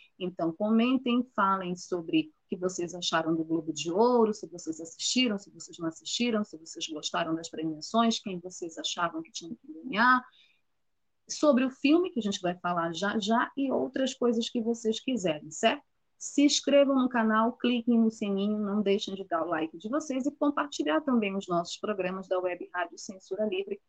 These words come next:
a voz da classe trabalhadora. A gente faz isso com muito carinho pra vocês. É, e o programa Cinema Livre também é feito por uma equipe, não é só eu, não. Eu, Dirley e o nosso querido Almir César Filho, que daqui a pouco deve aparecer nos comentários.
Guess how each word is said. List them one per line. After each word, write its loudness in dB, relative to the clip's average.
a 10
voz 2
da 2
classe -4
trabalhadora. 0
A 0
gente -2
faz -4
isso -14
com -6
muito -4
carinho 0
pra -2
vocês. -6
É, -6
e 4
o 2
programa -2
Cinema -2
Livre -4
também -2
é -4
feito -4
por 4
uma 6
equipe, 0
não -4
é -4
só -6
eu, 0
não. 0
Eu, 4
Dirley 0
e 4
o 2
nosso 0
querido 0
Almir -2
César -4
Filho, -6
que -6
daqui -2
a 2
pouco -8
deve 2
aparecer -2
nos -4
comentários. -2